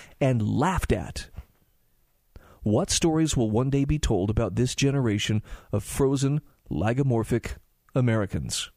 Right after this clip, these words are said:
Again, this is from Eric Peters,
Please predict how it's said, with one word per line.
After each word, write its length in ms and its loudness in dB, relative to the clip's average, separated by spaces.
Again, 240 2
this 140 -2
is 60 -2
from 160 -2
Eric 280 0
Peters, 420 2